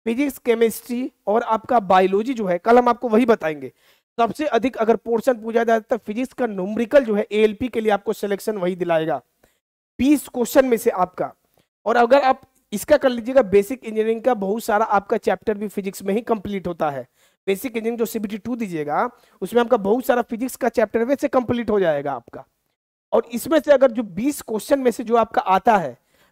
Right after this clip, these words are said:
बीस में से कम से कम फिफ्टी परसेंट तो फिजिक्स है, उसमें आठ से दस क्वेश्चन खाली फिजिक्स का भरल रहेगा। आप एएलपी में अगर आपको सिलेक्शन लेना है तो फिजिक्स को स्ट्रॉन्ग कीजिए। क्लियर?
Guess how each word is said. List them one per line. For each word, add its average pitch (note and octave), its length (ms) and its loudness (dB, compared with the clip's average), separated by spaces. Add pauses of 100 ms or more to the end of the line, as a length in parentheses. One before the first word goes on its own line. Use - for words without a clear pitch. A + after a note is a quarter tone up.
(200)
बीस C4 220 -2
में B3 120 4
से B3+ 140 -2
कम B3+ 240 -2
से D#4 160 -6
कम C#4 200 2
फिफ्टी C4+ 400 0
परसेंट C4 380 2
तो C4+ 120 4
फिजिक्स A#3+ 400 -2
है, G#3+ 60 -2
उसमें C#3+ 320 -12 (1080)
आठ C4 340 2
से D4 100 0
दस A#3 300 0
क्वेश्चन B3+ 380 -4
खाली B3 260 -2
फिजिक्स A#3 360 -2
का B3 120 2
भरल G#3 300 4
रहेगा। F#3+ 300 2
आप E3+ 200 -4 (100)
एएलपी A3+ 420 4
में A#3 100 2
अगर G#3+ 200 2
आपको G3+ 200 -4
सिलेक्शन G3 460 -4
लेना E3+ 260 -4
है C#3+ 120 -6
तो - 180 -20 (500)
फिजिक्स B3 240 -2
को B3 140 0
स्ट्रॉन्ग A3 300 -2
कीजिए। F3 340 -10
क्लियर? C4+ 680 0